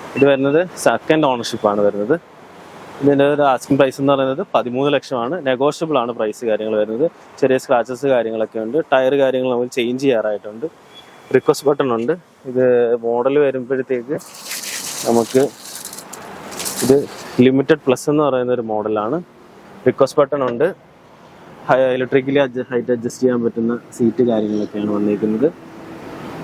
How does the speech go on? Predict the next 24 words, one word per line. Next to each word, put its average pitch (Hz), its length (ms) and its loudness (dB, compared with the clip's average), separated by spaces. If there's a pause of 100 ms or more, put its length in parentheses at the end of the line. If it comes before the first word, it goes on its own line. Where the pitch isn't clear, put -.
(160)
പിന്നെ 120 180 4
തൊണ്ണൂറ്റിരണ്ടായിരത്തി 135 920 0
എഴുന്നൂറ്റമ്പത്തേഴ് 120 840 -2
കിലോമീറ്റർ 107 400 -6
ഈ 110 60 -4
വാഹനം 101 340 -4
ഓടിയിട്ടുണ്ട്. 104 480 -2 (140)
കമ്പനി 120 220 2
സർവീസ് 117 440 -2
എല്ലാ 110 220 0
കാര്യങ്ങളും 110 400 0
ഉണ്ട്. 110 120 -6
നമുക്ക് 117 200 -4
എക്സ്റ്റൻഡഡ് 117 320 -2
വാറണ്ടി 120 380 2
വേണമെങ്കിൽ 117 300 -10
നമുക്ക് 113 200 -12
ഇതിനകത്ത് 110 280 -4
എടുക്കാം. 104 260 -8 (840)
പൺട്രോമിക് 131 460 2
സൺറൂഫ് 131 500 0
കാര്യങ്ങളൊക്കെ 110 520 0
ഈ - 20 0
വാഹനത്തിലുണ്ട്. 104 720 -2